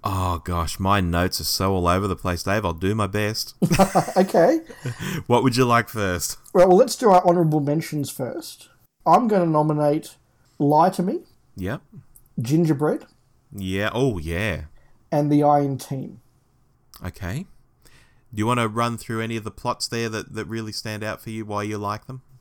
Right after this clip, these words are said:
Speaker 2: Okay, so Lie to Me is about one of Buffy's old school friends, uh, coming back into town,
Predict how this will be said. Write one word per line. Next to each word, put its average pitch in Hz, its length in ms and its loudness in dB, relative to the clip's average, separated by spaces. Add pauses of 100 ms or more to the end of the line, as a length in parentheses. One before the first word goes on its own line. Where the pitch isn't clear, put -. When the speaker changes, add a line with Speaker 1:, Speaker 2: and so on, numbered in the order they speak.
(140)
Speaker 2:
Okay, 196 300 4
so 196 180 4
Lie 202 360 4
to 196 100 0
Me 165 200 6
is 139 100 2
about 147 240 4
one 151 180 2
of 143 140 -2
Buffy's 139 580 0 (420)
old 165 280 6
school 156 300 2
friends, 143 640 -4 (280)
uh, 165 60 -10
coming 170 280 4
back 147 300 2
into 127 220 -4
town, 147 420 0